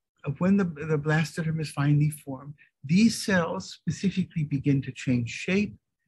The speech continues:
and move into the interior. And these are the cells that are going to form meso-, that will be mesoderm and will form muscle.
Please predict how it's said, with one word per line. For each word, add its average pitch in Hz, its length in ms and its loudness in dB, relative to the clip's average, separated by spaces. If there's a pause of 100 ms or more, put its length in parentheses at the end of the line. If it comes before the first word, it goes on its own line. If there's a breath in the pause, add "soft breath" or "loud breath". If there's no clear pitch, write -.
(280)
and 135 160 2 (260)
move 160 360 6
into 160 280 2
the 139 140 2
interior. 127 680 -2 (340)
And 139 120 4
these 180 220 4
are 185 60 2
the 165 120 0
cells 143 320 0
that 151 120 -2
are 147 80 2
going 156 240 4
to 156 80 -6
form 139 320 2
meso-, 131 360 -2
that 131 200 -8
will 147 100 -12
be 165 140 0
mesoderm 143 480 4
and 127 120 -2
will 127 120 -6
form 120 280 -6
muscle. 123 400 -6